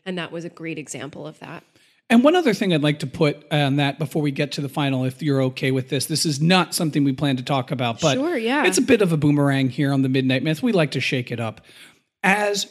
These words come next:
Speaker 2: empires wax and wane, as regimes rise and fall, it is common to remonumentalize.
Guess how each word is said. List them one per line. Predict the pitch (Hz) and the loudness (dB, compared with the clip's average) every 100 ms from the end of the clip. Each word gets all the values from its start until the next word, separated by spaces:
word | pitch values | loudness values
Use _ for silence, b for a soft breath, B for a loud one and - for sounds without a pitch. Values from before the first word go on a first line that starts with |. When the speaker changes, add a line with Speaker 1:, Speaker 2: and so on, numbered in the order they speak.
| _ 233 | _ 2
Speaker 2:
empires | 294 - 294 254 185 | 2 4 2 4 2
wax | 156 156 160 - | 0 0 0 -2
and | 156 143 131 | -2 -2 0
wane, | 135 131 120 117 B B B 170 | 0 0 0 -4 B B B 2
as | 156 156 | 2 4
regimes | 165 156 185 208 202 151 | 2 2 2 0 0 0
rise | 131 139 143 139 | 2 4 4 2
and | 139 117 | 0 -2
fall, | - 135 123 110 - B B B _ | -2 -2 0 -2 -6 B B B _
it | 196 175 | 2 4
is | 165 143 | 4 2
common | - - 226 226 185 175 170 - | -6 -2 2 4 4 2 0 -2
to | 170 | 0
remonumentalize. | 147 139 175 175 147 135 135 123 120 123 127 131 113 101 87 - | 2 4 4 4 4 4 4 2 0 -2 -4 -4 -6 -6 -10 -14